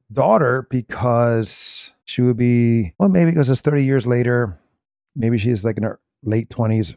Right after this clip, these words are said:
Maybe if she's in her early thirties, maybe she's the, depending on what Sam Jackson's, I don't know how old Sam Jackson is in that movie or the character he plays. There is something. I looked at I M D B, they didn't give his last name, the character's last name,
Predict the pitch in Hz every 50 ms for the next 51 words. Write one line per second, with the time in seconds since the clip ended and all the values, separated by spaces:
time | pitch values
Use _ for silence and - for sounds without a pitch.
0 | - 202 139 120 120 127 135 - 143 117 - 143 127 120 135 131 131 127 135 131
1 | 135 135 120 - 151 156 151 151 147 107 110 120 120 123 123 127 123 123 113 123
2 | 123 127 127 123 123 123 120 123 123 123 120 120 120 - _ - - - 107 107
3 | 98 90 - 90 85 - _ - 113 113 110 110 104 - - 120 110 104 101 110
4 | 104 - - 104 92 - - _ _ _ _ _ _ _ _ _ _ - 123 120
5 | 117 110 104 113 107 92 98 98 - - 104 101 98 113 110 104 92 110 117 117
6 | 107 101 113 110 110 123 147 180 180 160 165 165 156 101 - _ _ _ _ -
7 | 107 104 101 - - 135 139 120 127 135 120 117 127 127 123 123 120 - _ _
8 | _ _ _ _ _ _ _ _ _ _ - 110 110 117 110 113 110 104 - 123
9 | 117 123 120 123 127 139 156 - 156 139 139 139 139 135 123 127 123 120 123 117
10 | 123 123 117 123 151 151 147 147 139 113 - 123 127 123 110 113 131 120 98 123
11 | 120 104 92 101 123 120 117 110 101 - 127 127 123 117 113 110 - - 113 113
12 | 101 117 104 110 104 104 98 - 139 139 135 135 135 131 131 107